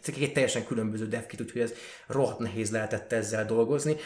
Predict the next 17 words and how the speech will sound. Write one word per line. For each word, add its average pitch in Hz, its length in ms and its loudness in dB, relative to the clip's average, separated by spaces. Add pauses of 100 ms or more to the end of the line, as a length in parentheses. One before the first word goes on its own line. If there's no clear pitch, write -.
Nagyon 180 160 10
szépen 139 240 6
felépítették 131 560 4
a 113 40 2
motort, 120 580 4
az 113 240 -2
Xbox 110 260 -4
háromhatvanas 110 560 -2
verziót 113 280 0
legalábbis, 113 420 -2
a 104 80 -8
P 123 180 4
S - 60 -6
hármasat 110 340 -6
aztán 120 240 -2
nagyon 113 260 2
lehetett. 113 520 2